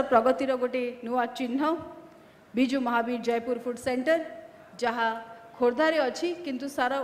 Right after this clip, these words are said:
ଓଡ଼ିଶାବାସୀଙ୍କୁ ଏଠାରେ ବିଭିନ୍ନ ସୁବିଧା ମିଳିପାରିବ। ବିଶେଷ କରି ସେମାନଙ୍କୁ, ଯେଉଁମାନେ କୌଣସି କାରଣରୁ, ରୋଗରୁ ହଉ, ଦୁର୍ଘଟଣାରୁ ହଉ, ନିଜର ଅଙ୍ଗ ହରେଇଛନ୍ତି, କୃତ୍ରିମ ଅଙ୍ଗ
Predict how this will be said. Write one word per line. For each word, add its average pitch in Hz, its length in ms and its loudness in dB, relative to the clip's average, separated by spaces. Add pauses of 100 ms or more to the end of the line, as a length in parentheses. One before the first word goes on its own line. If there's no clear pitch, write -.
ଓଡ଼ିଶାବାସୀଙ୍କୁ 269 840 0
ଏଠାରେ 233 300 0 (380)
ବିଭିନ୍ନ 294 280 6 (140)
ସୁବିଧା 262 300 0
ମିଳିପାରିବ। 254 480 -2 (400)
ବିଶେଷ 240 320 -4
କରି 247 200 -2 (100)
ସେମାନଙ୍କୁ, 277 480 0 (120)
ଯେଉଁମାନେ 233 380 -2 (400)
କୌଣସି 269 400 2
କାରଣରୁ, 254 440 2 (120)
ରୋଗରୁ 254 400 6
ହଉ, 240 180 4 (400)
ଦୁର୍ଘଟଣାରୁ 269 720 2
ହଉ, 226 180 2 (320)
ନିଜର 226 280 4 (180)
ଅଙ୍ଗ 262 180 2 (140)
ହରେଇଛନ୍ତି, 240 600 0 (360)
କୃତ୍ରିମ 285 380 0 (240)
ଅଙ୍ଗ 262 160 4